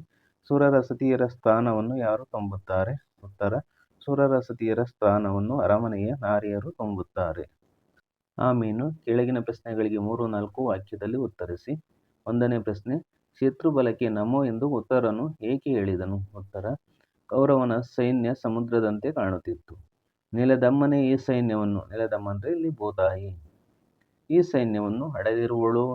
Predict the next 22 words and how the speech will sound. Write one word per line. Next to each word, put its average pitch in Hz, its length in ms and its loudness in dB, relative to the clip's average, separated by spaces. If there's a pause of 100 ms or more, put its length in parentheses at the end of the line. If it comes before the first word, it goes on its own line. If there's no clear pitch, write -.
ಎಂಬಂತೆ 110 460 -8
ತೋರುತ್ತಿತ್ತು. 98 600 -8 (180)
ಇಂತಹ 110 480 -6
ವಿಶಾಲವಾದ 104 760 -2
ಸೈನ್ಯವನ್ನು 104 720 -10 (460)
ಗೆಲ್ಲಲು 107 440 2
ಸಾಕ್ಷಾತ್ 104 720 0
ಶಿವನೇ 113 360 -2 (580)
ಬರಬೇಕು, 101 600 2
ನನ್ನಿಂದ 127 540 0
ಸಾಧ್ಯವಿಲ್ಲವೆಂದು 98 880 0 (120)
ತಿಳಿದು 110 380 -4 (140)
ಉತ್ತರನು 104 460 -4
ಶತ್ರು - 340 -8
ಸೈನ್ಯಕ್ಕೆ 98 500 -10
ನಮೋ 110 400 -4
ಎಂದನು. 98 480 -6 (600)
ಎರಡನೇ 110 400 0
ಪ್ರಶ್ನೆ, 98 320 -2 (440)
ಒಡೆಲು 139 380 6
ಒಡೆವಂತೆ 110 540 4
ಅರ್ಜುನನು 110 600 2